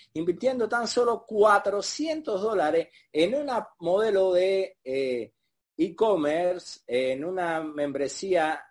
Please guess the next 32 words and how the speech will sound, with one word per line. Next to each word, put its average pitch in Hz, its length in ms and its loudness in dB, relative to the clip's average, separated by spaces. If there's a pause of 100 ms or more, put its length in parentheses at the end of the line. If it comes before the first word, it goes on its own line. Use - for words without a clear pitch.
(160)
en 123 160 -8
una 202 180 -4
franquicia, 151 680 -2
en 151 80 -6
un 165 100 -6
club 175 220 0
de 165 80 0
turismo. 139 560 -4 (260)
¿Cómo 269 260 4
tú 240 140 -4
puedes 240 240 2
invertir 190 420 -2
solo 294 400 2
cuatrocientos 190 1120 2
dólares? 139 440 0 (320)
Y 139 100 2
vamos 285 300 4
a 214 100 0
ir 214 120 -4
viendo 185 680 0
el 202 220 -2
ejemplo 143 800 -4 (440)
acá 160 500 0
para 143 220 -4
que 139 160 -6
tú 185 160 -6
veas 175 340 2
por 190 280 -2
qué 208 600 2
soy 202 520 0
networker 185 680 -2
profesional, 160 840 -6